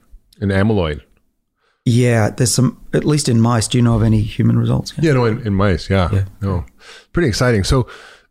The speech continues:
Speaker 1: does N A D also affect inflammation? Does it affect glucose
Speaker 2: Mm-hmm.
Speaker 1: and blood sugar? And how does it work to those other mechanisms that are so central to aging?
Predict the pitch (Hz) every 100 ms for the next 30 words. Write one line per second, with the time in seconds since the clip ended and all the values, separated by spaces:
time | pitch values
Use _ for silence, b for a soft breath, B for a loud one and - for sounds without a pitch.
0 | _ _ _ _ _ _ 139 175 180 180
1 | 165 165 135 - 139 135 - 110 - 107
2 | 101 107 - 135 139 143 117 - 104 101
3 | 92 113 107 - 104 98 123 98 - 110
4 | 98 107 104 135 139 143 143 143 139 113
5 | 98 143 151 139 131 - 120 120 107 -
6 | 123 110 117 - 110 85 90 92 95 80
7 | - 101 110 98 95 90 92 90 82